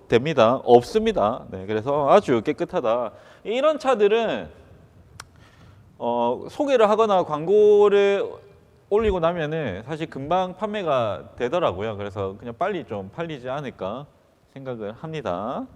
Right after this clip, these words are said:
네. 뭐 오늘 저 댓글에 적은 것처럼 그 케이엔엔 아시죠? 부산 방송이기는 한데 뭐 뉴스 촬영을 했거든요. 네, 뭐 보시면 됩니다. 네, 요-, 요렇게 아주 차는 깨끗하다.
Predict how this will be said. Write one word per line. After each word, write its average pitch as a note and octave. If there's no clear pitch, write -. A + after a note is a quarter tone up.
네. F2+
뭐 C#3+
오늘 D#3+
저 B2
댓글에 D3+
적은 E3
것처럼 B2+
그 G2
케이엔엔 A#3
아시죠? C3
부산 D#3+
방송이기는 F3
한데 B2
뭐 G2
뉴스 A#2
촬영을 E3
했거든요. C3
네, F2
뭐 E2+
보시면 C#3
됩니다. G2
네, G2+
요-, A#2
요렇게 C3
아주 D#3
차는 C#3
깨끗하다. B2+